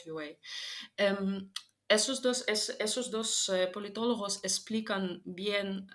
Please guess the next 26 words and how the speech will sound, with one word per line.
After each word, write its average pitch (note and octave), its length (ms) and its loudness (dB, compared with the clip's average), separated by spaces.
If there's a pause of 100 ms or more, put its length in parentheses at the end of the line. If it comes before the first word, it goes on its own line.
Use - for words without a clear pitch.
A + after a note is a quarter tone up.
em, E3 680 -6
las F#3+ 280 0
razones G#3 640 0
y E3+ 220 -4
lo-, F3+ 320 -4 (340)
los G3 560 2
elementos, G3 920 0
eh, E3+ 240 -2
nazis F#3+ 440 -4
y F#3 40 -6
neonazis F3 580 -8
o E3+ 40 -10
extrema F#3 380 -6
derecha F3+ 460 -2
en F3 140 -6
estos, - 640 -2
en, D3+ 540 -8
en F3 300 -6
Azov, A#3 360 -8 (160)
por A3+ 140 -8
ejemplo, A#3 500 -8 (420)
pero G3+ 160 0
también A3+ 540 2
cómo, A#3 720 0
eh, F3+ 440 2
desarrollaron, G3 1040 0